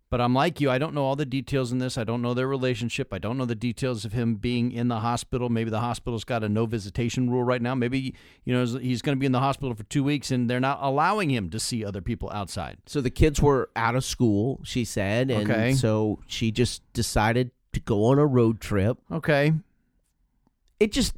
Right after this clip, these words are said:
Speaker 2: it just, you know, there's a lot of folks that have accused her of being
Speaker 1: Put
Speaker 2: the one who has pressured him to
Speaker 1: Yeah.
Speaker 2: continue
Speaker 1: Yeah.
Speaker 2: in his Senate, or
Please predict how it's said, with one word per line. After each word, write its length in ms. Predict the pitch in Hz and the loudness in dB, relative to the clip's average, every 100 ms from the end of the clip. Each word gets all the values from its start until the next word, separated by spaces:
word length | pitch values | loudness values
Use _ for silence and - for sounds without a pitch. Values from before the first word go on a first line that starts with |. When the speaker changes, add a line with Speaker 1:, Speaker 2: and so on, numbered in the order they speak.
| - - | -4 2
Speaker 2:
it 180 | 180 | 2
just, 300 | 214 196 - - _ _ _ _ _ _ - _ _ _ | 4 2 0 -10 _ _ _ _ _ _ -20 _ _ _
you 120 | - | 2
know, 80 | 180 | 4
there's 180 | 160 151 | 6 4
a 40 | 139 | 6
lot 160 | 151 | 4
of 60 | 143 | 4
folks 260 | 151 139 135 | 2 2 0
that 120 | 120 | 2
have 140 | 117 | 2
accused 580 | 110 - 160 160 131 - | 0 -4 -4 -2 -2 -2
her 420 | 107 87 90 92 _ _ _ _ - | -2 0 -2 -4 _ _ _ _ 2
of 560 | 120 113 110 107 - - _ _ 113 | 4 4 0 -4 -14 -20 _ _ 0
being 340 | 113 - 180 | 6 8 6
Speaker 1:
Put 60 | 143 | 4
Speaker 2:
the 80 | 131 | 4
one 420 | 123 147 147 117 120 | 6 6 4 2 0
who 260 | 123 123 - 120 | 0 -2 -6 -2
has 260 | 117 120 - | 0 0 -2
pressured 580 | - - 196 - 135 101 | -2 2 2 4 0 2
him 340 | 104 95 92 113 | 4 2 0 2
to 120 | 170 | 6
Speaker 1:
Yeah. 80 | 220 | 6
Speaker 2:
continue 760 | 151 - 180 190 113 95 95 - | 6 4 2 2 2 4 2 2
Speaker 1:
Yeah. 200 | 208 - - | 2 2 0
Speaker 2:
in 220 | 156 196 185 | 4 6 4
his 220 | 156 131 | 2 0
Senate, 480 | - 135 113 107 _ _ _ - | 2 2 4 0 _ _ _ 2
or 240 | 139 | 4